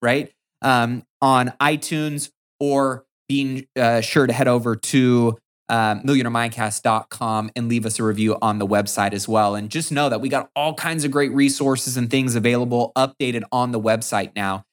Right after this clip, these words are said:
at millionairemindcast dot com. All new stuff in the store. We've got the Rich Life Planners, the new ones officially in, the physical copies, not just the digital version,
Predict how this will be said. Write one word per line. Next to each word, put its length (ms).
at 120
millionairemindcast 880
dot 300
com. 320
All 280
new 360
stuff 540
in 220
the 100
store. 800
We've 180
got 240
the 80
Rich 480
Life 300
Planners, 600
the 100
new 280
ones 440
officially 720
in, 320
the 80
physical 420
copies, 540
not 220
just 200
the 60
digital 420
version, 560